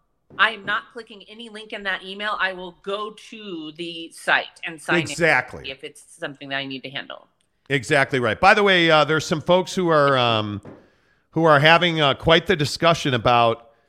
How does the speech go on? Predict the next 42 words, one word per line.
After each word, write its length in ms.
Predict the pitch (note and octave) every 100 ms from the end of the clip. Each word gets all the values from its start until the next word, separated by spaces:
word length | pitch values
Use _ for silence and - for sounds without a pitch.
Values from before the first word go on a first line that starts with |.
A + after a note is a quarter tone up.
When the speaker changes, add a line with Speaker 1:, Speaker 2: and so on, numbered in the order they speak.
| _ _ _ _
Speaker 1:
Ooh. 60 | A2
Speaker 2:
what 220 | A#2+ F3
to 120 | F3 F3
do 220 | C#3 E3
on 180 | D3 B2
date 300 | C#3 D3 C#3+
night. 300 | F2 D2+ - _ _ _ _ _ _ -
Um, 540 | B2 B2 B2 A#2 A2+
Kenai 360 | G2+ D3+ D#3 F#3
Johnson 600 | D#3+ F3 D#3+ D3+ D#3 C3+
says, 420 | A#2+ D3+ C#3 B2+
"Me 200 | C#3+ D#3
and 120 | F3+ F3+
the 80 |
kiddos 480 | D#3+ F3+ D#3+ C#3+ C#3 C#3+
at 100 | B2
junior 360 | D3 D3 D3+
jazz 400 | A#2+ C3+ C#3 C#3
game 280 | - C3+ A#2
tomorrow. 480 | - G2+ F2 E2+ G#2
Do 260 | F#2 C#3+
something 640 | D3+ - D#3 D3 D#3 C#3 C#3
Missus 360 | C#3 C#3+ - B2
Monty 300 | C3 C#3 C3+
wants 220 | C3 B2+
to 80 | D3
do." 180 | D3 C#3+ _ _ _
I 140 | E3
am. 260 | G3 A#3+ F#4+ - _ _ _ _ _ _ _
Did 260 | A#2+ D3+ F3+
I 120 | F#3
not 280 | F#3+ A3+ -
text 320 | G#3+ G3+ -
you 80 | F#3
this 200 | D#3+ D#3+
morning 280 | D#3+ D3+ C#3
and 60 |
ask 280 | C#3 D3+ -
you 80 | D3
about 240 | C3 B2
date 200 | C3 A#2
night? 200 | F#2 C#2+